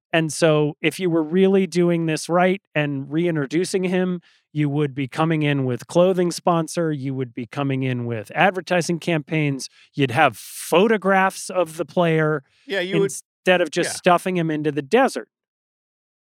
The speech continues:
Speaker 2: I mean, you, there would be a whole comprehensive, like, re-assimilation, reintroduction
Speaker 1: Yeah.
Speaker 2: to the, to the person. Like, the, what, the reason that he's legendary is because of, of the swagger, because of the character, because of his charisma,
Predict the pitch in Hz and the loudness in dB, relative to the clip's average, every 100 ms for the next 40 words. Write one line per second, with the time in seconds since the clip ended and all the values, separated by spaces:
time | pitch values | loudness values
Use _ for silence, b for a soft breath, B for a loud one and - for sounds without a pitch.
0 | _ 180 208 202 196 180 190 170 185 180 | _ -6 -2 0 0 2 4 4 2 2
1 | 160 175 175 165 175 165 - 147 147 151 | 2 2 0 0 -2 -2 -4 -2 0 -2
2 | - 139 131 113 117 _ - 139 127 - | 0 0 0 -2 -16 _ 0 2 2 -2
3 | 143 151 139 131 127 123 127 120 - 143 | -4 -2 -2 -4 -6 -8 -8 -8 -4 -2
4 | 123 131 113 117 117 123 117 - 117 139 | 0 0 -2 -6 -2 0 -2 0 2 2
5 | - 123 110 107 _ _ 131 113 127 - | 0 -4 -4 -8 _ _ -6 -2 -2 -4
6 | _ 160 - - 196 220 127 110 123 131 | _ -2 -2 0 0 0 -4 0 0 2
7 | 147 135 160 - _ _ _ _ 147 151 | 0 2 0 -2 _ _ _ _ -4 0
8 | 185 175 160 147 127 135 120 180 226 143 | 0 -2 0 0 2 -2 2 0 0 0
9 | 123 120 117 - 127 - 139 147 135 113 | 0 2 0 -2 -4 0 2 4 2 2
10 | 131 127 113 123 151 180 311 226 - 131 | 0 0 0 -6 0 2 2 -2 -4 -4
11 | 131 131 - 180 220 - 120 - 131 135 | -4 -6 0 0 0 -4 -8 -6 -4 -2
12 | 135 - 156 165 196 131 | -4 -2 0 0 2 0